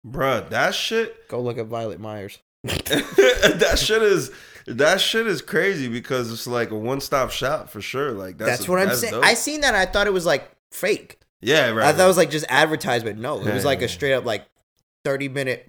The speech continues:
Speaker 2: video of, like, of level or some shit, how to get a weapon. I'm like, this is fucking weird.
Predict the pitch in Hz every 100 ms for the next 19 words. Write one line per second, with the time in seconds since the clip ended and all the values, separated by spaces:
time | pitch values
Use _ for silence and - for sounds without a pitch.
0 | 120 131 135 123 110 107 - _ 113 107
1 | 85 _ _ - 110 107 120 123 98 107
2 | - 110 - 95 104 113 110 110 113 120
3 | 98 113 147 104 - _ _ _ _ _
4 | 156 220 170 - - 127 123 107 113 120
5 | 151